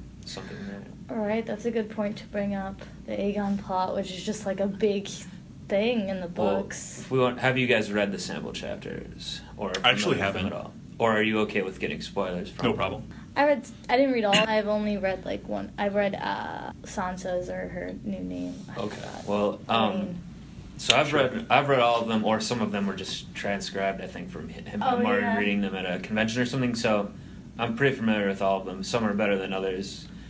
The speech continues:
Speaker 1: But one of the less interesting ones to me, but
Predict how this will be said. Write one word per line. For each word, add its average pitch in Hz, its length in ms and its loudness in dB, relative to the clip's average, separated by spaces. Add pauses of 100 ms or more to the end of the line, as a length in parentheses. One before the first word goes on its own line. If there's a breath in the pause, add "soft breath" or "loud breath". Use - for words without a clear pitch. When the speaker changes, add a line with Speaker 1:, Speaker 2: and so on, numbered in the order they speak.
(400 loud breath)
Speaker 1:
But 120 280 6 (540 loud breath)
one 147 180 6
of 143 80 2
the 127 120 4
less 120 380 4
interesting 120 360 0
ones 113 260 2
to 107 60 0
me, 110 220 4
but 98 340 2